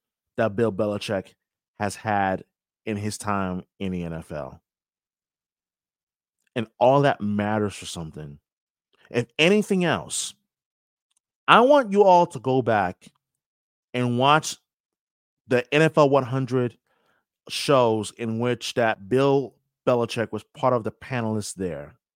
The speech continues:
That was a pretty good inkling as to just how good he can be as an analyst for any of the networks.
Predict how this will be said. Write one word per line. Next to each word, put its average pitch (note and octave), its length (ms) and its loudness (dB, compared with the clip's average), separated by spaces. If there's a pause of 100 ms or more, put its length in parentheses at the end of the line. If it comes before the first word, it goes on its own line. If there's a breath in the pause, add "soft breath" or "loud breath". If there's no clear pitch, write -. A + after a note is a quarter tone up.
(2000)
That C#3 260 4
was C#3+ 180 0
a A#2+ 60 -4
pretty - 560 -8
good D#3 260 -2 (100)
inkling G#2+ 540 -8 (1200)
as B2+ 240 -2
to G#2 100 -10
just C#3 320 -6
how C3 300 -4 (100)
good A#2 220 -4
he A2 160 -12
can - 260 -14
be D#2 440 -14 (600)
as G2 160 -8
an F#2 80 -14 (100)
analyst G2+ 460 -6
for - 80 -12 (100)
any G2+ 140 -6
of F#2 80 -8
the F2+ 60 -6
networks. E2 720 -12